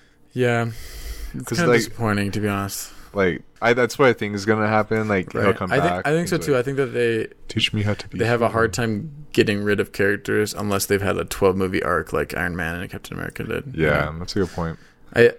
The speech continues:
Speaker 1: I think so. Here's what
Speaker 2: I also
Speaker 1: I
Speaker 2: didn't like it when they changed his eyes to normal eyes.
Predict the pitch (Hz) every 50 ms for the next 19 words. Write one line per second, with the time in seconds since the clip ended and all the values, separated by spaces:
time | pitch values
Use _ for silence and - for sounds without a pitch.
0 | - - 139 135 - 170 170 160 - - - 135 - - 139 127 135 151 143 127
1 | 117 107 - 98 104 107 104 135 131 117 120 117 117 101 92 90 90 92 87 87
2 | 90 87 85 - - 87 87 85 - 85 78 80 78 80 78 80 82 - - -
3 | - 82 80 78 82 85 80 85 87 90 92 95 95 92 - - - - - -